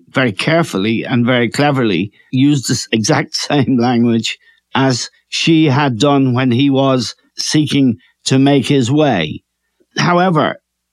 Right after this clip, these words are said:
you also point out that Tiananmen Square was a moment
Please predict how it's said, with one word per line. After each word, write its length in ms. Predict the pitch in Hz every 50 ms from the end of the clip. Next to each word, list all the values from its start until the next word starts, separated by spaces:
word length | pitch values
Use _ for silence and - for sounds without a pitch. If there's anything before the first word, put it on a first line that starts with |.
| _ _ _
you 720 | - 160 156 151 123 - - - 139 160 202 185 175 180 196
also 360 | 196 196 180 - 190 165 151
point 340 | - 135 151 156 151 139 160
out 220 | 147 147 143 127
that 220 | - 139 131 120
Tiananmen 580 | - - 156 160 160 160 160 156 139 135 135 123
Square 460 | - - - 143 143 143 131 127 120
was 180 | 113 113 110 113
a 60 | 127
moment 600 | 127 127 127 131 127 110 110 110 - - - -